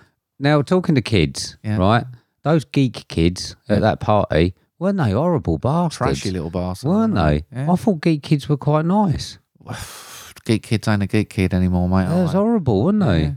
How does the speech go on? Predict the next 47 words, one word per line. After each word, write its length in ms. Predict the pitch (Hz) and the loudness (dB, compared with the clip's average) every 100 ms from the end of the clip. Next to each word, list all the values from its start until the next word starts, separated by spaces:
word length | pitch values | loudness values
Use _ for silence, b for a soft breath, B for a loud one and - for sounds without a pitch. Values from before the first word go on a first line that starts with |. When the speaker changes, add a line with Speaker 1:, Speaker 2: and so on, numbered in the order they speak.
| - - | -8 -4
Speaker 1:
That 220 | 147 151 | -2 -2
really 280 | 147 160 135 | -2 -2 -2
did 300 | 160 156 - | -2 -4 -2
piss 320 | - 143 - | -4 -4 -2
me 140 | 139 | 0
off, 260 | 147 110 - | 2 0 -2
I 60 | |
gotta 220 | 101 127 131 | -2 -2 -2
be 120 | 117 | 0
honest. 360 | 113 85 87 - | 2 2 0 0
Speaker 2:
Geek 80 | |
Speaker 1:
Like, 100 | 107 | 0
Speaker 2:
chic. 180 | 110 98 | 0 -2
Speaker 1:
disrespectful. 1160 | 151 147 - 113 104 - 123 - 104 82 73 78 - | -2 -4 -2 -2 -2 -2 -4 -4 -4 0 0 -2 -10
Speaker 2:
Mm. 240 | 107 120 - | -6 -6 -2
Speaker 1:
They 140 | 123 | -2
would 120 | 120 | 0
have 80 | 104 | 0
got 160 | 104 92 | 0 0
a, 320 | 98 - - | -2 -2 -2
and 100 | 120 | 0
I 40 | |
mean, 100 | 127 | 2
that 180 | 135 143 | 0 0
bloke 240 | 113 117 98 | 0 0 0
walked 280 | 104 98 | -2 0
in, 160 | 110 87 | 0 2
they 100 | 87 | 2
would 60 | 90 | 2
have 80 | |
got 180 | 82 - | 0 0
backhanders 580 | - 87 98 92 80 71 | -2 0 0 2 0 -2
from 200 | - 71 | -4 -4
me, 260 | 69 76 - - | -2 -4 -6 -18
Speaker 2:
Yeah. 120 | 82 85 | -10 -2
Speaker 1:
tell 180 | 85 | 0
you. 140 | 71 73 104 | 0 -4 -2
I'm 140 | 95 | 0
Speaker 2:
Yeah. 40 | 82 | 0
Speaker 1:
not 80 | 82 | 0
allowed 160 | 80 | 0
to 60 | - | 0
do 100 | 104 | -2
that 80 | 82 | 0
anymore, 320 | 69 76 87 107 | 0 0 2 0
yeah? 40 | |
Speaker 2:
No, 240 | 95 101 | 0 -4